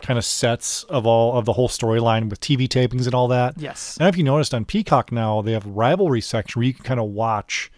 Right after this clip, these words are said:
Speaker 1: the key, they have the key events kind of bookmarked for you to watch, which is kinda cool.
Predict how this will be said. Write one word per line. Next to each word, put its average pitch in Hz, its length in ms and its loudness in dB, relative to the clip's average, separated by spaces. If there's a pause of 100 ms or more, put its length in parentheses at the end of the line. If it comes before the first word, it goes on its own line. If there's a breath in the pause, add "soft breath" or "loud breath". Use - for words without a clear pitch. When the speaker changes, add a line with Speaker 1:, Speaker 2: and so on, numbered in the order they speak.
(260)
Speaker 1:
the 120 80 -2
key, 131 440 -2
they 131 160 2
have 135 140 6
the 113 80 -4
key - 260 0
events 113 400 0
kind 110 180 -4
of 95 120 -6
bookmarked 107 440 -4
for 110 180 -6
you 101 60 -4
to 101 60 -6
watch, 101 360 -10
which 107 100 -14
is 104 80 -10
kinda 104 180 -6
cool. - 300 -16